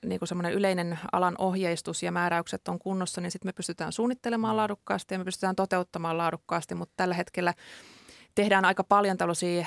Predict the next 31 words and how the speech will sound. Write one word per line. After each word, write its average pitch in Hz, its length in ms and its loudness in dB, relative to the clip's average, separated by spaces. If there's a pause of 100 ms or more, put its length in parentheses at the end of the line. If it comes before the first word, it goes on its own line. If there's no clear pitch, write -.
ää, 170 340 2
niinku 175 300 -6
kohdekohtaisia 180 800 0
ratkaisuja 170 680 0
ja, 160 300 0
ja 165 180 2
esimerkiksi 165 300 -6
parvekekaiteista 165 920 -2
vastaa 165 340 -2
helposti 170 420 -6 (460)
toimittajat 180 640 2
tai 170 180 2
urakoitsijan 170 640 0
alihankkijat 165 720 -2
ja, 156 260 2
ja 165 140 0
sieltä 165 320 0
sitten 160 400 -2 (360)
tulee 170 260 2
suunnittelua, 165 640 -2 (160)
jos, 165 420 -8
jos, - 220 -10 (920)
jos 196 180 4
suunnittelu 190 400 2
vaan 190 160 6
kunnolla 190 340 6
on 190 140 2
tehty, 185 320 2
niin, 160 300 0
niin 170 160 -2
tota, 160 360 2